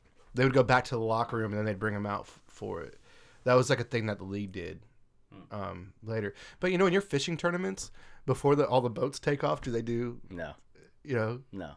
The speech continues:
Speaker 1: <laughs>
Speaker 3: There's no moment of silence.
Speaker 1: Yeah.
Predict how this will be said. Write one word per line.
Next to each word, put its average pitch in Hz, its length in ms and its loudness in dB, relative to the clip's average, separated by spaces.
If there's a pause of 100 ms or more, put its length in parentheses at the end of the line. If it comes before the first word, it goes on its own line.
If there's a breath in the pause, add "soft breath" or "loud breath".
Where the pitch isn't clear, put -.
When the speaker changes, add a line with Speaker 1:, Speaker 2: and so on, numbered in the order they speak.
(360)
Speaker 1:
<laughs> - 760 -8
Speaker 3:
There's 185 200 -6
no 107 120 0
moment 110 340 -4
of 101 40 -8
silence. 95 560 -8 (1500 loud breath)
Speaker 1:
Yeah. 139 180 -6